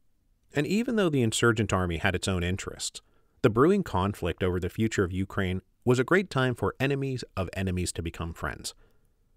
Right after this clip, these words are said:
Makhno identified four immediate enemies for the insurgent army:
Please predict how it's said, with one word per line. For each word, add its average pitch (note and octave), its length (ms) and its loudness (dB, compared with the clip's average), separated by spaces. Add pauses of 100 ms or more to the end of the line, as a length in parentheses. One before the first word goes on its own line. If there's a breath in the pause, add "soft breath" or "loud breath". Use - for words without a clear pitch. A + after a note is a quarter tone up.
(520 soft breath)
Makhno C3 560 8
identified G#2 520 2
four C#3+ 340 4
immediate F2 420 0
enemies F2 400 -4
for - 180 -2
the F2 120 -4
insurgent E2 480 -4
army: G#2+ 320 0